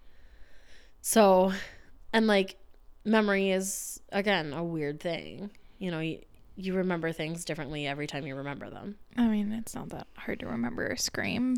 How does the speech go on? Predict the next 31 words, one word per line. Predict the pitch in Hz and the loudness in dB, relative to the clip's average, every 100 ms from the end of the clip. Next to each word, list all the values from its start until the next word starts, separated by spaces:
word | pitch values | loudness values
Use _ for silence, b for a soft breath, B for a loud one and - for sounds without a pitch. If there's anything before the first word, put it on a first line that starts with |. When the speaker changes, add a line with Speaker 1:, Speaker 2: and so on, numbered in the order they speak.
| - | 0
Speaker 2:
but | - - | 0 0
Speaker 1:
So, | 190 170 185 - b b b | -2 -4 -6 -10 b b b
I'm | - 214 | 2 4
just | 196 190 - | 4 2 -6
a | 95 - | -14 -4
little | 196 175 | -2 0
bit | 165 156 | 0 -2
of | 147 | -2
a | |
devil's | 160 156 170 185 | -6 -6 -8 0
Speaker 2:
Yeah, | 233 220 | 4 4
Speaker 1:
advocate, | 214 | 2
Speaker 2:
you're | 220 | 0
Speaker 1:
I | |
Speaker 2:
playing | 220 220 | 0 -2
Speaker 1:
guess. | 220 | -2
Speaker 2:
devil's | 226 226 | -4 -4
advocate, | 233 233 - 240 240 | -6 -6 -4 -2 2
I | |
know. | 240 233 247 B B B B B B - - - | 4 4 2 B B B B B B -14 -12 -6
Speaker 1:
So, | - 247 233 226 - | 6 8 10 8 6
um, | 220 220 208 | 4 4 4
Jody | 226 233 254 | 4 4 4
was | 262 262 254 233 | 6 6 6 4
declared | 254 247 226 214 | 0 4 4 4
le-, | 208 208 196 - | 4 6 4 2
legally | 220 220 220 226 233 | 2 2 4 4 4
dead | 214 196 185 190 190 - - - | 4 4 6 4 2 -4 -16 -8
in | 202 196 196 | -2 0 2
May | 190 185 185 | 4 6 6
of | 180 | 4